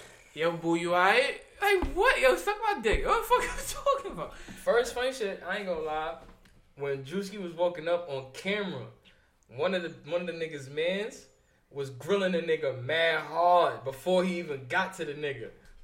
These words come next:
Speaker 2: But he didn't. He
Speaker 1: Mind
Speaker 2: was,
Speaker 1: you,
Speaker 2: yo,
Speaker 1: mind
Speaker 2: that
Speaker 1: you,
Speaker 2: shit was
Speaker 1: mind you,
Speaker 2: mad
Speaker 1: this whole
Speaker 2: funny,
Speaker 1: shit is
Speaker 2: son.
Speaker 1: fake.
Speaker 2: It
Speaker 1: The whole
Speaker 2: is?
Speaker 1: shit is fake. Yeah, the whole
Speaker 2: Oh,
Speaker 1: shit is fake.
Speaker 2: Jesus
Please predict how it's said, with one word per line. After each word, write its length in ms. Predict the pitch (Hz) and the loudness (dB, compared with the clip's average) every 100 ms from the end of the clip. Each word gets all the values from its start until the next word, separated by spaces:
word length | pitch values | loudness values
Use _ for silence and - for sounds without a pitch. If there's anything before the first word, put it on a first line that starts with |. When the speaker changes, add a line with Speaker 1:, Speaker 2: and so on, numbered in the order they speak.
| - | -6
Speaker 2:
But 120 | 139 | -2
he 140 | 170 | 0
didn't. 280 | 180 160 160 | 2 2 2
He 60 | 190 | 6
Speaker 1:
Mind 260 | 185 277 269 | 10 10 10
Speaker 2:
was, 80 | |
Speaker 1:
you, 60 | 214 | 4
Speaker 2:
yo, 100 | 165 | 4
Speaker 1:
mind 240 | 180 294 233 | 6 4 4
Speaker 2:
that 80 | |
Speaker 1:
you, 100 | 240 | 0
Speaker 2:
shit 200 | 233 254 | -2 -4
was 100 | - | -2
Speaker 1:
mind 200 | 185 285 | 2 2
you, 60 | 233 | 2
Speaker 2:
mad 80 | 226 | 0
Speaker 1:
this 100 | - | 4
whole 180 | 403 285 | 8 6
Speaker 2:
funny, 80 | - | 6
Speaker 1:
shit 40 | 214 | -2
is 100 | 165 | -2
Speaker 2:
son. 100 | - | -2
Speaker 1:
fake. 260 | 180 - - - _ - | -2 -4 -10 -20 _ -10
Speaker 2:
It 60 | - | 0
Speaker 1:
The 80 | 190 | 4
whole 140 | 285 | 6
Speaker 2:
is? 80 | 403 | 6
Speaker 1:
shit 100 | 392 | 2
is 120 | 233 233 | 0 -2
fake. 240 | 175 - | -6 -4
Yeah, 220 | 202 311 | -4 -2
the 60 | 131 | -2
whole 120 | 175 - | -2 -2
Speaker 2:
Oh, 40 | |
Speaker 1:
shit 100 | 170 | -6
is 40 | 156 | -6
fake. 220 | 135 117 | -8 -10
Speaker 2:
Jesus 240 | 151 131 | -10 -14